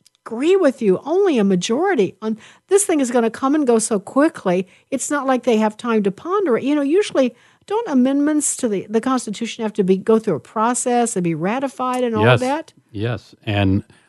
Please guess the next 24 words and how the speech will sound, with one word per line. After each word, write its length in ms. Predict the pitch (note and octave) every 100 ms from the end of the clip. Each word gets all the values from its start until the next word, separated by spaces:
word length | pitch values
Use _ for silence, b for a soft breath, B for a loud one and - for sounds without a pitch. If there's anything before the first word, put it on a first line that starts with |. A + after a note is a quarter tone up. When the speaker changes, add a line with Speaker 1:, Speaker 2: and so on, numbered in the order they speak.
| b
Speaker 2:
I 160 | A#2+ A#2
think 260 | - C3+ B2+
that 280 | G#2 - _ _ _ _ E3+ - _
the 120 | A2+
left 280 | A2 A#2 -
has 320 | A2 F#2 - - _ _ _ _ _ _ _ _ _ - -
engineered 600 | C#3+ C3 A2 G2+ B2+ D3 G2
this 260 | F#2 - _
so 240 | - A2
that 160 | F#2+ F#2+
it 140 | F#2
does 240 | B2+ C3+ B2+
go 160 | G#2
through 240 | F2+ G2+ F#2+
nothing 380 | F#2+ G2 G#2+
more 320 | F#2 F#2 F#2 F2+
than 180 | F2+
this 180 | F2+ F#2+ - -
type 240 | G2+ G2
of 120 | F#2 F2+
a 60 |
vote. 320 | F2 G#2+ G2+ b b b b -
Because 280 | B2 C#3 - b b b _ - _
if, 160 | D3